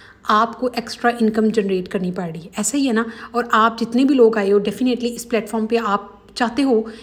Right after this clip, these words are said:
कि यार, इसको मैं सीखूं, शायद यहाँ पे मेरा कोई career build हो सके। जैसे यहाँ पे कुछ लोगों ने की-, कर-, अपना build किया।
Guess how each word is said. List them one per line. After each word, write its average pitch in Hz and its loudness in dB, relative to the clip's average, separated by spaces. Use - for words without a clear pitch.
कि 240 4
यार, 220 2
इसको 247 -6
मैं 254 -2
सीखूं, 233 -4
शायद 226 0
यहाँ 220 0
पे 214 2
मेरा 196 -2
कोई 220 -2
career 185 0
build 180 -2
हो 190 0
सके। - -10
जैसे 214 2
यहाँ 214 2
पे 214 2
कुछ 226 -6
लोगों 202 0
ने 202 -2
की-, 220 -6
कर-, 202 0
अपना 208 -2
build 214 2
किया। 175 -6